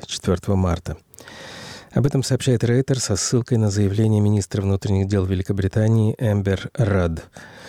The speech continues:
Над выяснением обстоятельств и мотивов преступления, а также установлением причастных к нему лиц работают более двухсот пятидесяти сотрудников антитеррористической полиции,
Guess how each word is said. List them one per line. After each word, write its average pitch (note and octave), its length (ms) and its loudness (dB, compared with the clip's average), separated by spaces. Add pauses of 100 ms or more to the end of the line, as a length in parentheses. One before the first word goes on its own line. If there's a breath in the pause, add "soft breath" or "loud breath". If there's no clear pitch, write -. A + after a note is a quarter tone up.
(340 loud breath)
Над A#2+ 160 2
выяснением C3 440 4
обстоятельств A#2+ 720 0
и G#2 80 0
мотивов G2 580 0
преступления, F2+ 680 -4
а F2+ 40 -4
также G2 280 0
установлением A2 760 2
причастных B2+ 640 0
к - 120 -6
нему A#2+ 180 4
лиц G#2 400 -2
работают A#2 540 -2
более A#2+ 360 2
двухсот A2+ 540 -2
пятидесяти G#2+ 640 -2
сотрудников G2 800 0
антитеррористической G#2 1160 -2
полиции, G#2 560 0